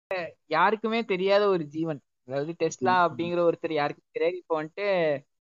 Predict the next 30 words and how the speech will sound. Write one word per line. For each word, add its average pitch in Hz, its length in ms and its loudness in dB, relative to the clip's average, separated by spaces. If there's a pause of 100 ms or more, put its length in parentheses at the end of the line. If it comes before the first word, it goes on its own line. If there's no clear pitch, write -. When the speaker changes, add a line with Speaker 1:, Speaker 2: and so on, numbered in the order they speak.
(200)
Speaker 1:
டெஸ்லா 208 320 0
அப்படிங்கிற 185 380 0
ஒரு 180 180 -2
கம்பெனினால 196 600 -2
மட்டும்தான் 190 380 -4
அந்த 185 200 -6
பேரே 185 300 -2
தெரியுமே 165 360 -6
தவிர, 175 260 -2
அதுக்கு 170 220 -2
முன்னாடி 180 200 -6
யாருக்குமே 160 460 -2
நிக்கோலா 160 420 -2
டெஸ்லானா 151 520 -8
யாரு, 139 300 -4
யா-, 139 460 -8
என்னன்னே 156 420 -10
தெரியாது. 131 320 -6 (400)
So 160 140 -10
கண்டிப்பா 214 580 -2
நமக்கு 202 520 -2
ஹெல்ப் 185 360 -6
பண்ண 226 320 -2
ஒருத்தருக்கு, 185 460 -4
நம்ம 170 200 -6
சொசைட்டிக்கு 185 580 -8 (100)
இவ்வளவு 160 300 -4
பண்ண 170 280 -8
ஒருத்தரை 165 320 -2
பத்தி 156 240 -8